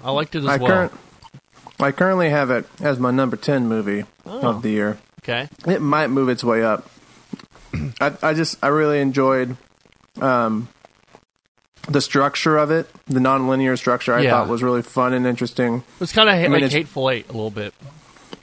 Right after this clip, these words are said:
Speaker 2: I mean, it's so. Uh, is, I think it's Drew Goddard, the director.
Speaker 1: Yeah, and, uh, he
Speaker 2: Or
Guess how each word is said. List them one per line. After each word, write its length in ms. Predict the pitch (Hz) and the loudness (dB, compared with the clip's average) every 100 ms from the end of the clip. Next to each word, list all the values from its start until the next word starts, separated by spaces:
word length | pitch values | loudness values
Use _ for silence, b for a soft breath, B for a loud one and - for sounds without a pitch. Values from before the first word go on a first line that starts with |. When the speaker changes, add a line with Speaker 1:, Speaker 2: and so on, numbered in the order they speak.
| _ - | _ 2
Speaker 2:
I 60 | |
mean, 140 | 180 185 | 4 2
it's 160 | 165 - - | -2 -10 -2
so. 340 | 180 170 156 - - - - - - _ _ - | 0 0 -2 -12 -20 -20 -20 -20 -20 _ _ -2
Uh, 300 | 147 139 139 - 175 | 2 2 0 -4 -2
is, 120 | 160 | 0
I 100 | 165 | 2
think 120 | 185 | 2
it's 100 | 131 | 2
Drew 200 | 170 160 | 2 2
Goddard, 420 | 135 135 139 135 | 2 2 2 0
the 80 | 131 | 0
director. 560 | 131 127 127 131 127 123 _ _ - | 2 0 0 0 0 -2 _ _ -2
Speaker 1:
Yeah, 220 | 160 175 | 2 4
and, 220 | 147 135 | 4 4
uh, 180 | 127 120 | 4 4
he 320 | 123 131 139 | 2 0 0
Speaker 2:
Or 260 | 135 139 | 2 2